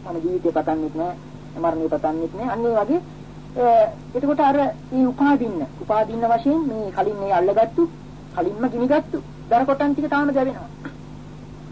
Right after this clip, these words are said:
ඔන්න එහෙම ගත්තොත් අපිට මේ යම්, මේ සූත්‍රය අර්ථවත් කරගන්න පුළුවන්. එතකොට අනුපාදිශේෂ තත්ත්වයේදී වෙන්නේ මොකද්ද? අර උපාදින්න ගිනි අඟුරුත් එහෙම් පිටින්ම නිවිල යනවා. ආයුෂ ක්ෂයයි ජීවිතය අවසානයේදී ඒ උපාදින්න ගිනි අඟ-, ගිනි අඟුරුත් නිවෙනවා.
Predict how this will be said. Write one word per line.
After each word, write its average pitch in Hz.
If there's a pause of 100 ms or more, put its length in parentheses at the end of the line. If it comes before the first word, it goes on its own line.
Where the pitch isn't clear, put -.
(180)
ඔන්න 254
එහෙම 302
ගත්තොත් 294
අපිට 277
මේ 262
යම්, 254
මේ 247
සූත්‍රය 262
අර්ථවත් 247
කරගන්න 233
පුළුවන්. - (420)
එතකොට 269
අනුපාදිශේෂ 277
තත්ත්වයේදී 151
වෙන්නේ 220
මොකද්ද? 226 (420)
අර 214
උපාදින්න 269
ගිනි 226
අඟුරුත් 214 (100)
එහෙම් 208
පිටින්ම 196
නිවිල 190
යනවා. - (640)
ආයුෂ 214
ක්ෂයයි 180 (360)
ජීවිතය 190
අවසානයේදී 208 (200)
ඒ 247
උපාදින්න 240
ගිනි 220
අඟ-, 220
ගිනි 214
අඟුරුත් 233
නිවෙනවා. 262